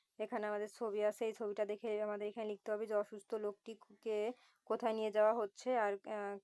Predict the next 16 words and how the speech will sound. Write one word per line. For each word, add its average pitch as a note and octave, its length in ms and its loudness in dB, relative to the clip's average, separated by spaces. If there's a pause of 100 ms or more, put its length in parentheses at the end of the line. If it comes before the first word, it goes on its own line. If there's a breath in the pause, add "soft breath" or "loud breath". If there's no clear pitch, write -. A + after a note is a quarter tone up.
কেন A3 280 -2
লোকটিকে A3 400 -6
নিয়ে G#3 180 -2
যাওয়া G3+ 200 -2
হচ্ছে। - 220 -8
তারপর G3+ 260 -2
এখানেও G#3+ 380 -2
আর G#3+ 100 4
একটা G#3 220 -4
ছবি G#3 260 -4
আছে, G#3+ 380 -4 (500 soft breath)
লোকটি G#3+ 420 -4
কোথায় A3 460 0
নিয়ে G#3+ 440 -4
গিয়েছে G#3+ 380 -4
আর A#3 80 0